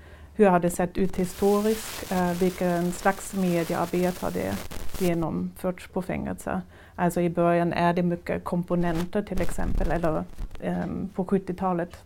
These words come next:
mest har vi sett att det är komponenter till olika medieapparater.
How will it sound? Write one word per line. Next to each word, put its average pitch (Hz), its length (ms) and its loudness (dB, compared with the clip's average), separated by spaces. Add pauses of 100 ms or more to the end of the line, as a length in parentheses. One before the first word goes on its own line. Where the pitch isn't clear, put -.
mest 175 500 -4 (360)
har 180 160 -2
vi 170 240 -2 (140)
sett 180 300 -8
att 180 120 -8
det 185 100 2
är 180 80 2
komponenter 202 680 2
till 202 220 -2
olika 196 440 -2
medieapparater. 180 1080 0